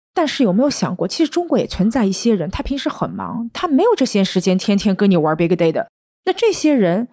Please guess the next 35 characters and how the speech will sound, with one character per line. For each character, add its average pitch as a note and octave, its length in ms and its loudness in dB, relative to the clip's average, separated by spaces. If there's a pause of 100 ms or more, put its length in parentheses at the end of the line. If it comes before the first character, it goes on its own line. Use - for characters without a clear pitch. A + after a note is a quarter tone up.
(140)
其 D#4+ 160 -2
实 D#4 140 -2
是 D#4+ 200 -2
个 - 80 0
增 C4+ 240 -2
量， B3+ 280 0 (320)
这 F#4 100 0
些 E4+ 140 2
增 G4 240 -2
量 C#4 200 2
他 C#4 120 -4
就 D4+ 100 0
可 - 140 -2
以 B3 40 0
到 D4+ 120 0
我 F#3 160 2
的 A#2 140 0
那 B3 100 4
个 G3 80 2
D A3 120 0
two - 160 -4
Cmall D#4 320 -2
上 B3 140 0
面 G3+ 140 2
来 F#3 100 2
买 E3 220 0
啊， D#3+ 240 -4 (180)
我 F#3 100 0
给 B3 120 -2
他 C4+ 100 -2
最 D4+ 160 0
好 G3+ 160 -2
的 - 80 -4
服 A3+ 380 0
务， E3+ 180 0